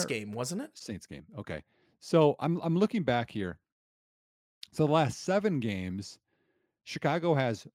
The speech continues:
Speaker 2: allowed one opponent to score more than twenty points in the last seven. That was the, the collapse to Detroit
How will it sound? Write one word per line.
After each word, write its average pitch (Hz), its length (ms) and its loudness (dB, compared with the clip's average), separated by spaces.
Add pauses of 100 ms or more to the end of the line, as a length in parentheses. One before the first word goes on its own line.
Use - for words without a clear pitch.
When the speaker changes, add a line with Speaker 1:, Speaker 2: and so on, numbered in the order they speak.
(120)
Speaker 2:
allowed 120 320 2
one 101 400 0
opponent 151 400 -2
to 123 100 -6
score 123 220 -4
more 110 260 0
than 113 160 -4
twenty 107 360 -6
points - 440 -12 (120)
in 98 80 -10
the 101 40 -6
last 92 200 -8
seven. 95 240 -4
That 127 160 -2
was 131 260 -2 (240)
the, 101 420 -4 (220)
the - 80 -20
collapse 113 460 -4
to 120 100 -8
Detroit 95 440 -10